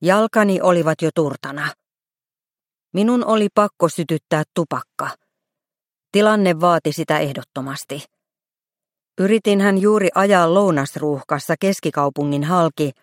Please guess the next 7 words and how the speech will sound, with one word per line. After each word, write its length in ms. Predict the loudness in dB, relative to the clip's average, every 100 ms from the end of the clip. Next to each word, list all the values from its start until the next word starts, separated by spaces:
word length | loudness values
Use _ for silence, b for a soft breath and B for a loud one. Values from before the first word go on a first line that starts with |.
| _ _ -4
kahdeksankymmenenneljäntuhannen 1800 | 0 4 2 2 -2 0 0 2 2 4 4 4 2 0 0 0 0 0 0
dollarin 460 | 2 2 0 0
arvoisella 600 | 0 0 2 0 0 0
avoautolla, 840 | 2 2 2 4 2 2 2 2 0 _ _ _ _ _ -2
jossa 340 | 0 0 -2
oli 180 | 0 0 0
käsivaihteet. 1080 | -2 -2 -8 -10 -14 -12 -10 -10 -12 -18